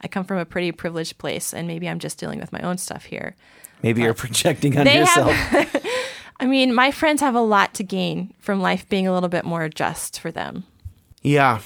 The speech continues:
Speaker 2: that's interesting. And maybe you are a polarizing figure, and you were right at the very beginning here. <laughs>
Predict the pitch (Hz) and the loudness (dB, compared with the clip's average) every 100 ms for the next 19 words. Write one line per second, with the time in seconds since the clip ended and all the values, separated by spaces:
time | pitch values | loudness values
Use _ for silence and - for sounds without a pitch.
0 | - - - - _ - 147 156 143 135 | -14 -20 -20 -20 _ -2 0 2 0 -2
1 | 123 - 113 120 - 131 123 127 135 151 | -4 -2 -2 -2 -2 0 2 2 0 0
2 | 139 139 156 98 107 98 95 95 98 - | 2 2 0 0 -2 0 0 0 -4 -6
3 | 98 95 90 95 98 95 101 104 92 92 | -6 -4 -4 -4 -2 -2 -2 -4 -6 -8
4 | 92 90 101 101 92 - 90 92 | -8 -6 -6 -4 -2 -2 -4 -6